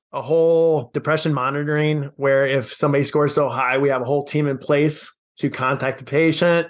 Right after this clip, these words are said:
because it's so prevalent that these kids just get down on themselves. It may not be in the severe depression ranges, but they definitely hit a self-identity. They get social isola-, isolation because that's where their friends are.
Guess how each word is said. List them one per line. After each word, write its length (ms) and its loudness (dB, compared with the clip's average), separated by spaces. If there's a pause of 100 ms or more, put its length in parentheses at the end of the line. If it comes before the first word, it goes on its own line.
(100)
because 460 0
it's 400 -4 (100)
so 200 2
prevalent 540 0
that 180 0
these 180 0
kids 260 -2
just 220 -4
get 220 -6
down 240 -6
on 140 -8
themselves. 460 -12 (200)
It 60 2
may 140 4
not 200 2
be 100 2
in 140 4
the 100 2
severe 460 0
depression 500 -6
ranges, 440 0 (280)
but 140 0
they 80 2
definitely 480 2
hit 280 2
a 60 2
self-identity. 840 0
They 140 -2
get 160 -2
social 320 -2
isola-, 580 -2 (200)
isolation 600 0
because 300 -2
that's 380 -2 (400)
where 160 2
their 160 2
friends 260 0
are. 280 0